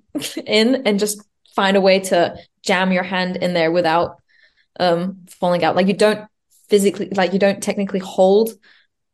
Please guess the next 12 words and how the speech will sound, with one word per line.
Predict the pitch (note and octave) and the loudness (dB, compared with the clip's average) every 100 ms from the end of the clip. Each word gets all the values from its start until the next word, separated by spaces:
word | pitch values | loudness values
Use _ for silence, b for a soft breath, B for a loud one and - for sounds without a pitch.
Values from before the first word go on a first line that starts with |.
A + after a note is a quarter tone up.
| _ | _
onto | G3+ G3+ | -2 -2
a | |
hold. | G3+ A3+ | 0 2
It's | A#3 G#3 | 2 2
just | G3 - - - _ _ _ _ _ _ _ _ | -2 -2 -10 -18 _ _ _ _ _ _ _ _
finding | F#3+ F#3+ F#3+ | -4 0 2
a | F#3 | 2
way | F#3 | 0
to | F#3 | 0
get | A#3 - | -2 0
your | |
f-, | F#3 | -2